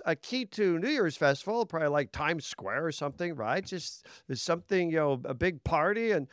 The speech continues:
celebrating the new year. Uh, they would reenact, all right, reenact how they believed the world was created,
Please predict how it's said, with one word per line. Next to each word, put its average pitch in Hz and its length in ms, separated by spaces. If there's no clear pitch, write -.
celebrating 170 460
the 151 100
new 160 140
year. 156 380
Uh, 139 220
they 190 220
would 180 340
reenact, 208 1400
all 139 140
right, 135 280
reenact 196 920
how 170 240
they 180 220
believed 170 580
the 151 120
world 175 460
was 147 280
created, 156 720